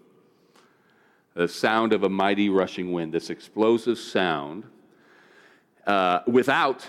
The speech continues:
apparently planning on all together speaking in tongues. All right?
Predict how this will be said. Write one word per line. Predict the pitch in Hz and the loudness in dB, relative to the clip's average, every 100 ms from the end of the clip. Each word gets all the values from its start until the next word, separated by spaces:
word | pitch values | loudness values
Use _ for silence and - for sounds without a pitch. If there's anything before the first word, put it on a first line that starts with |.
| - - - | -20 -6 -6
apparently | - - 202 160 92 92 92 - - _ | -2 0 2 2 2 2 0 -8 -20 _
planning | - 139 135 104 85 | -4 0 2 2 0
on | 85 90 90 87 | 0 0 2 0
all | 87 104 104 104 | 0 2 4 2
together | - 101 98 90 | 0 0 2 2
speaking | - - 90 87 | -4 -6 -8 -6
in | 85 82 | -8 -8
tongues. | - 78 57 - - _ _ _ _ _ _ _ _ _ _ _ _ _ | -6 -8 -8 -20 -20 _ _ _ _ _ _ _ _ _ _ _ _ _
All | 82 | -2
right? | 87 98 135 | 2 2 -2